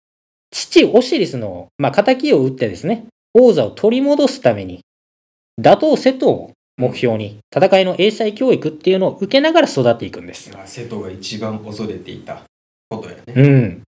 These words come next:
Speaker 1: いつかセトにとっては、自分の王座を脅かす存在になるかもしれない。
Speaker 2: うん。
Speaker 1: そしてついにホルスは立派に成人し、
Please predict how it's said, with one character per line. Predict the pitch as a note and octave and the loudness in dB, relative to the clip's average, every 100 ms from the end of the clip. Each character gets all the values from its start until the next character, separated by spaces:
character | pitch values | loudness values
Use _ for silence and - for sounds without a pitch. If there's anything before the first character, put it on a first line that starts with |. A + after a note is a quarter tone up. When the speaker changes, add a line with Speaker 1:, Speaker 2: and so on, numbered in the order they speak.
| _ A2+ | _ 2
Speaker 1:
い | A#2 | 2
つ | A#2 | 2
か | - G#2+ G2 - | 0 2 0 -6
セ | - C3+ | 0 0
ト | A#2 | 0
に | G2+ | -4
と | G#2+ | -6
っ | |
て | G#2 | -4
は、 | G2+ F#2+ - - - - _ - | -4 -4 -12 -18 -20 -20 _ -8
自 | A2 | 0
分 | A2 A#2 | 2 4
の | A#2 B2+ | 4 6
王 | C#3 | 6
座 | B2+ F#2+ | 4 -8
を | G#2+ B2+ | -6 -2
脅 | D#3 D#3 | -2 -2
か | C3+ | -4
す | - | -6
存 | D3 C3+ | -4 -2
在 | C3 | -2
に | C3 | -2
な | |
る | A#2+ | -4
か | F#2 | -6
も | |
し | F2 F2+ | -14 -16
れ | |
な | F2 | -16
い。 | F2+ | -16
Speaker 2:
う | G#2+ | -14
ん。 | A2 G#2 - - _ _ - _ _ _ - | -14 -14 -16 -20 _ _ -20 _ _ _ 0
Speaker 1:
そ | B3+ | 2
し | - | 4
て | - | 0
つ | - - | 2 4
い | D#4 | 6
に | E3+ | 4
ホ | A#2+ F#3 | 4 2
ル | F3 | 2
ス | A#2+ | -2
は | F#2 | -4
立 | B2 | -6
派 | C3+ C4+ | -4 0
に | C4 | 0
成 | B3 - G3+ G3 | -2 2 4 4
人 | F3 E3+ | 4 0
し、 | - B2+ A#2 | 0 -2 -4